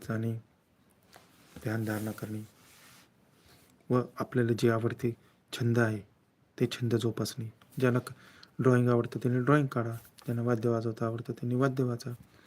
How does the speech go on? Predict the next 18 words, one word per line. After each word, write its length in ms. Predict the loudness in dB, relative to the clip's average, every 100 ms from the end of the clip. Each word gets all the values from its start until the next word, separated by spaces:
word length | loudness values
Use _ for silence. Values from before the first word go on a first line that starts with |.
| -20 _ _ _
ज्यांना 260 | -4 -2 -4 -6 _ _ -20 _ 6
देवदर्शन 440 | 8 6 2 -4
आवडतं, 220 | -4 -6 -6
त्यांनी 200 | -6 2
देवदर्शन 540 | 2 4 0 -2 -6
घ्या. 200 | -6 -8 -12 -20 _ _ _ -10
आपल्याला 320 | -6 0 0 0
कुठून 420 | -4 0 2 2 2
तरी 180 | 0 2
मानसिक 460 | 0 0 -2 -8 -8
शांतता 500 | -6 -6 -4 -4 0
मिळेल, 300 | 0 0 -2 -4 _ _ _ -20 _ _ _ _ _ _ _ _ _ _ _ -20 _ _ _ -20 -20 _ -2
हा 120 | -2
प्रयत्न 440 | 2 0 2 -2
करणं 360 | -2 -2 -2 -6 -10 _ _ _ _ _ _ -4
म्हणजेच 340 | 0 0 0
एक 100 | 0
प्रकारे 360 | -2 -2 -6